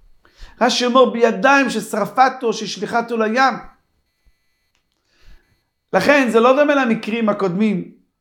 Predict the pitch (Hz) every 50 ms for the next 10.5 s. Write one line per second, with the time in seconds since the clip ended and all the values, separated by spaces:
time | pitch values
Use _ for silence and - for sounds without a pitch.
0 | _ _ _ _ _ _ _ _ _ _ _ _ _ _ - 156 170 175 165 220
1 | 220 226 214 220 - 214 202 165 - - - 262 240 214 202 196 - 170 175 175
2 | 220 208 156 - 202 196 202 190 180 170 156 - 220 226 226 214 202 180 170 151
3 | - - _ _ _ - - - _ _ _ _ _ _ _ _ _ _ _ _
4 | _ _ _ _ _ _ _ _ _ _ _ _ _ _ _ _ _ _ _ _
5 | - 170 147 - - 175 170 170 165 196 220 208 196 170 156 156 156 165 170 156
6 | 135 156 160 - 190 190 185 170 170 165 139 - 175 170 - 220 214 196 180 170
7 | 165 170 170 175 175 170 190 220 220 220 - 214 220 208 208 208 196 196 202 175
8 | - - - 208 196 180 170 170 151 151 - _ _ _ _ _ - - _ _
9 | _ _ _ _ - 147 - 226 247 262 233 208 - - 240 233 226 226 247 233
10 | 226 - - 214 - - - 180 -